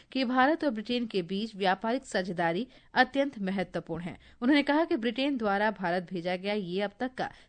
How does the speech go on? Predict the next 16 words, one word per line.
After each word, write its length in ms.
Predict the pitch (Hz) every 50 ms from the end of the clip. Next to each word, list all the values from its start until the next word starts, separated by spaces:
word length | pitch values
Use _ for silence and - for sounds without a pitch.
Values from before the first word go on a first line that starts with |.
| _ - - -
सबसे 320 | - 262 240 254 - 320
बड़ा 180 | 285 294 294 302
व्यापार 360 | 285 285 277 269 269 269 -
मिशन 280 | 196 185 165 - 165 170
है। 120 | 180 - - _ _ _ _ -
इस 180 | 233 220 -
वर्ष 160 | 240 240 247 220
जुलाई 300 | 202 214 202 190 202 214
में 180 | 214 254 349
प्रधानमंत्री 600 | - 233 202 202 180 170 175 180 175 - 190 196
मोदी 320 | 185 180 170 175 180 208 233
की 180 | 226 - 247
लंदन 320 | 220 185 170 165 170 175 165
यात्रा 400 | 165 165 160 170 - 202 220 226
के 140 | - 170
दौरान 400 | 160 - 170 165 170 170 196 254